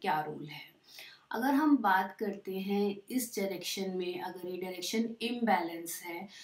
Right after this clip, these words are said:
तो आपको बहुत तरह की इनसिक्योरिटीज देती है आप पे, you know, कि income tax department से जो issues आ सकते हैं, वो इस direction की वजह से आ सकते हैं।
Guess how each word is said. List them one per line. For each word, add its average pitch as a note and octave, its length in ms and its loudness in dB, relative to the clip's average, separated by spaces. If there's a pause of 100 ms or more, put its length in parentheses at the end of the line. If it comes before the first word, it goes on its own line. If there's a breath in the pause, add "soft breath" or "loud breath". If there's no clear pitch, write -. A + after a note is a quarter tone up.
(280 loud breath)
तो C4 360 2
आपको G3+ 380 -2
बहुत G#3+ 540 -2
तरह A3 220 4
की B3 100 -2
इनसिक्योरिटीज F3+ 1300 0
देती D#3+ 400 -4
है E3 260 -12 (460 loud breath)
आप F#3 280 -4 (100)
पे, G3+ 460 6
you G3+ 140 4
know, C#4 320 6
कि G3 380 2
income G3 460 2
tax G3 340 0
department F#3+ 640 0
से F#3+ 140 -4
जो F#3 180 -4
issues F#3 400 -2
आ F3 140 2
सकते F3+ 340 -6
हैं, F3+ 60 -6
वो F3+ 180 -8
इस F3+ 120 -8
direction F#3 440 -2
की G3+ 140 0
वजह F3+ 280 -2
से F#3+ 180 -2
आ F3 120 2
सकते - 380 -10
हैं। F#3+ 340 -4